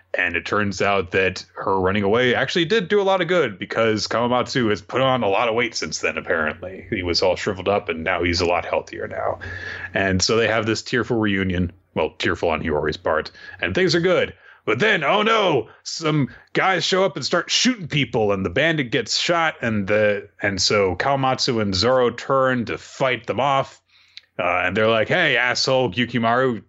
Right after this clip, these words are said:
this, these are things that are used to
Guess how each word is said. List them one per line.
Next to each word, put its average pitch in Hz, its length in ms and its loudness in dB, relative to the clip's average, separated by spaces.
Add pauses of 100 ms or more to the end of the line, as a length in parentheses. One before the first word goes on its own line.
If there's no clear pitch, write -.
(160)
this, 120 480 -2
these 120 300 0
are 107 120 2
things 117 420 -2
that 110 120 0
are 104 80 2
used 117 280 0
to 90 200 0